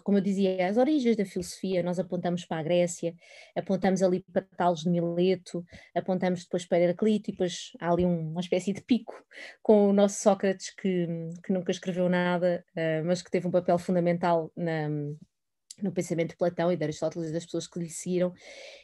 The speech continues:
E nós apontamos para essa, para esse momento como se nada tivesse acontecido até ali.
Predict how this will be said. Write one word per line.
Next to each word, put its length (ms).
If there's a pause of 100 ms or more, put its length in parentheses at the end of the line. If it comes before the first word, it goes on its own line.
E 100
nós 160
apontamos 440
para 180
essa, 440 (360)
para 120
esse 240
momento 360
como 220
se 420 (360)
nada 340
tivesse 320
acontecido 340
até 200
ali. 260